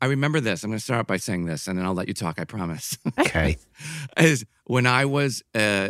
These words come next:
Speaker 1: nineteen eighty-eight, my first year of college. And when it's your first year of college, you're out of home, and you're like, "Oh my God, I'm, I'm free. I'm, oh my God." And A Little Respect was the number one song, I think, in the world. Um,
Speaker 2: <laughs> I
Speaker 1: I,
Speaker 2: don't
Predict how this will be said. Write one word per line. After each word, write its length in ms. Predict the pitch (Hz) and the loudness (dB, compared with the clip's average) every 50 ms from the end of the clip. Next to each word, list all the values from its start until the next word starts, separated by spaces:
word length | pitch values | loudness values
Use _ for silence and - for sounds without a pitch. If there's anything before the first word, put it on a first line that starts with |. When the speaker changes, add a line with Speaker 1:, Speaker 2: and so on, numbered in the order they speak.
| - | -2
Speaker 1:
nineteen 300 | 117 117 123 123 120 135 139 | 0 2 2 2 2 2 2
eighty-eight, 460 | 127 120 120 113 104 95 87 92 - - | 2 2 2 4 4 4 2 0 -2 -4
my 120 | 110 101 95 | -4 -4 -4
first 320 | - - 117 117 110 - | -2 -2 -2 -2 -2 0
year 100 | 127 117 | 0 0
of 100 | 107 95 | 0 0
college. 560 | - - 113 90 80 78 76 67 - - - _ _ _ - | -2 -2 0 0 0 0 -4 -6 -8 -10 -16 _ _ _ -6
And 140 | - 117 120 | -4 0 2
when 100 | 127 131 | 2 2
it's 200 | 131 127 110 107 | 2 0 0 -2
your 100 | 131 120 | -2 -2
first 220 | - 165 170 147 | 0 0 0 0
year 80 | 135 127 | 0 -2
of 60 | 117 | -2
college, 280 | - 151 175 156 104 95 | 0 0 0 0 0 0
you're 100 | 98 - | -2 0
out 120 | 90 95 107 | 0 0 0
of 120 | 107 110 98 - | -2 -4 -6 -6
home, 280 | - 104 101 98 101 98 | -4 -2 0 0 0 0
and 60 | 90 | -2
you're 100 | 87 85 | -2 -2
like, 140 | 82 82 - | -4 -6 -6
"Oh 80 | - 92 | -8 -6
my 120 | 113 139 | -4 -2
God, 240 | 113 92 82 85 85 | -2 -2 -2 -4 -4
I'm, 160 | 82 82 80 - - | -4 -6 -6 -6 -6
I'm 100 | 87 85 | -8 -8
free. 440 | - - - 110 101 104 104 101 95 | -6 -8 -6 -4 -2 -2 -2 -2 -2
I'm, 140 | 90 - - | -4 -4 -6
oh 80 | - 92 | -4 -2
my 120 | 110 113 | -2 -2
God." 140 | 101 95 104 - - - - - - - _ - | -2 -4 -8 -10 -14 -20 -20 -20 -20 -18 _ 0
And 400 | - 135 127 123 123 123 120 123 - - | 4 4 6 6 6 4 2 0 -2 -2
A 60 | 127 | 0
Little 200 | 117 131 131 143 | 2 2 2 2
Respect 340 | 147 139 - - 127 107 - | 0 0 -2 0 -2 -2 -2
was 100 | 113 92 | -4 -4
the 60 | 101 | -2
number 200 | 101 104 101 107 | -2 -2 0 0
one 140 | 107 110 110 | -2 -2 -2
song, 560 | 101 - 110 95 92 87 87 87 87 85 - _ _ - | -2 -4 -2 -2 0 0 0 -2 -2 -4 -6 _ _ -6
I 80 | 90 95 | -4 0
think, 160 | - - 202 | 0 2 2
in 80 | - | 2
the 80 | 98 85 | 0 0
world. 580 | 87 87 92 123 170 135 87 71 80 71 - - _ _ - | 0 2 4 4 4 4 2 0 -4 -8 -12 -18 _ _ -4
Um, 480 | 95 90 87 82 82 78 76 76 67 - - | -2 -2 0 0 -2 -4 -6 -8 -10 -14 -20
Speaker 2:
<laughs> 120 | - - - | -10 0 0
I 80 | 135 - - | 0 2 4
Speaker 1:
I, 40 | 160 | 2
Speaker 2:
don't 140 | - - | 4 4